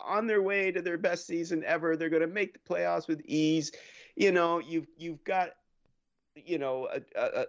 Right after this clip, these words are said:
four of the best forwards in the N H L. Hey, you got a, you've got a pretty good defenseman in Morgan Rielly. You know, you got a decent guy there, Mark Giordano, a former Norris winner.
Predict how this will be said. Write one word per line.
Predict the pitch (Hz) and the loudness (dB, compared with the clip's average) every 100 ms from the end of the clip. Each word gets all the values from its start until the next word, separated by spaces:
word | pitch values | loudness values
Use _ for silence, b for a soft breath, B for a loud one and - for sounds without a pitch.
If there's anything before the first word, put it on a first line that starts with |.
| 123 113 _ _ 208 | -8 -20 _ _ 4
four | 208 202 | 6 4
of | |
the | 180 | 2
best | 170 165 - | 0 0 -4
forwards | 175 160 156 143 | -2 0 -2 -6
in | 143 | -6
the | 139 | -4
N | 139 | -4
H | 139 135 151 | -4 -2 0
L. | 139 139 139 135 | 2 2 2 2
Hey, | 208 285 180 | 2 2 2
you | 135 120 | -2 -4
got | 120 127 | -2 0
a, | 117 - | 0 -6
you've | 135 113 | -12 -2
got | 120 | -2
a | 113 | 0
pretty | 226 202 | -4 -2
good | 190 175 | -6 -4
defenseman | 170 185 185 180 185 175 | -6 -2 -4 -4 -6 -4
in | |
Morgan | 170 170 170 160 | -2 -2 0 2
Rielly. | 160 165 165 160 160 160 156 | 2 2 2 0 2 2 2
You | 127 | 0
know, | 139 170 170 170 | -2 -2 0 -2
you | 139 | 0
got | 131 - | -2 -2
a | - 139 | -6 -2
decent | 151 160 160 | 0 0 2
guy | 165 156 | 2 4
there, | 156 160 | 4 2
Mark | 147 151 143 | 0 -4 -4
Giordano, | 143 117 135 165 170 165 | -4 -2 0 2 2 -2
a | 147 | -4
former | - 147 147 | -6 -8 -4
Norris | 160 160 160 | -2 -2 -2
winner. | 180 170 170 | 0 0 -2